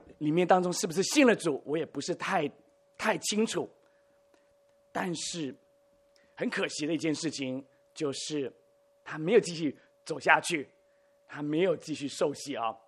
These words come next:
两件事情究竟谁对还有谁错啊？其实这两件事情从他们的个人所发生的情况来看呢，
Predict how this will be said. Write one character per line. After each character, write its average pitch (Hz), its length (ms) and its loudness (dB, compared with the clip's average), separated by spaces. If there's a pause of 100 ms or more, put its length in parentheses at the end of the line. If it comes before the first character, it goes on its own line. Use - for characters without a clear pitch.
(1400)
两 185 280 4
件 254 220 6
事 247 180 2
情 180 440 -2 (720)
究 247 220 0
竟 185 360 0 (280)
谁 151 420 -4
对 160 400 8 (120)
还 151 160 -4
有 139 100 0
谁 127 300 -6
错 170 340 4
啊？ 123 140 0 (1300)
其 285 220 4
实 202 420 2 (100)
这 277 140 0
两 190 260 2
件 233 160 2
事 226 200 2
情 165 380 -2 (240)
从 160 320 -6
他 190 180 -8
们 190 120 -2
的 170 120 0 (300)
个 175 320 8 (200)
人 151 280 -2
所 160 220 -2
发 160 260 2
生 175 220 -6
的 170 120 -4
情 143 400 -4
况 156 240 4
来 139 140 -2
看 143 260 -4
呢， 131 160 -4